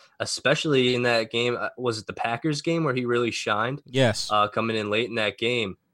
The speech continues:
Speaker 1: Um, just, okay, I understand Sidney Jones. His time was over here. You can't give too much time to a player like him who's only coming in occasionally. He's, um, a closer.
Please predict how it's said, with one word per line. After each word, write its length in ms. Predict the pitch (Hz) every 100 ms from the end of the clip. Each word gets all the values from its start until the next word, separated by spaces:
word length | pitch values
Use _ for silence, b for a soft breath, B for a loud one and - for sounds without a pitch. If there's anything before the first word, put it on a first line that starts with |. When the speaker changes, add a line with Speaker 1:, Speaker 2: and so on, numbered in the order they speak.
| _ _ -
Speaker 1:
Um, 460 | 107 107 104 104 - - -
just, 480 | 131 120 - - - _ -
okay, 400 | 170 170 110 110
I 140 | 120 127
understand 420 | 156 - 110 107
Sidney 280 | - 107 104
Jones. 500 | 98 98 92 95 -
His 160 | 104 95
time 400 | - 101 98 98
was 140 | 95
over 280 | 98 101 95
here. 420 | 92 104 98 98
You 160 | 98 98
can't 320 | - 110 101
give 300 | 107 98 92
too 220 | - - 104
much 380 | 101 95 -
time 360 | - 95 95 92 _ _ _ -
to 320 | 107 95 95
a 100 | 98
player 600 | - 101 98 95 95 92
like 300 | 98 98 95
him 160 | 101 98
who's 240 | 104 104
only 260 | 113 120 120
coming 340 | 117 110 107 104
in 140 | 101
occasionally. 840 | 95 - 101 98 98 98 98 95 - b b
He's, 280 | - 107 98
um, 480 | 98 95 95 92 95 _ _ _ 127
a 80 |
closer. 760 | - - 127 120 117 107 101 98